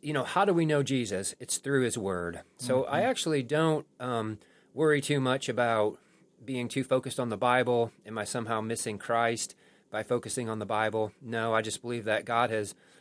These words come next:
Speaker 1: revealed Himself through the Word. It's in His Word that we experience Christ and get to know Him. And so, yeah, I don't, um, I don't think that we run the danger of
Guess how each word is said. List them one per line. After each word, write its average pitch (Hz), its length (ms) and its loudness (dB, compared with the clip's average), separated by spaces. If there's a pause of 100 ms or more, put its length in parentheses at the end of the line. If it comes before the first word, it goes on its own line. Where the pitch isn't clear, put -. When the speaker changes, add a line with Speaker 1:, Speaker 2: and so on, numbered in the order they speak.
Speaker 1:
revealed 147 340 0
Himself 139 460 2
through 196 240 2
the 165 100 2
Word. 135 400 2
It's 107 160 -6
in 143 160 -4
His 139 140 -2
Word 135 340 0
that 110 200 -2
we 110 280 -4 (520)
experience 135 500 -2
Christ 131 480 2
and 113 120 -8
get 117 120 -4
to 123 100 -6
know 110 240 -2
Him. 104 360 -4 (260)
And 110 180 -8
so, 107 380 0 (460)
yeah, 107 320 -2
I 107 80 0
don't, 143 340 2
um, 117 300 2 (1400)
I 120 100 0
don't 165 320 2
think 147 380 -4
that 123 140 2
we 131 120 0
run 127 220 0
the 113 80 -2
danger 110 560 0
of 101 560 -2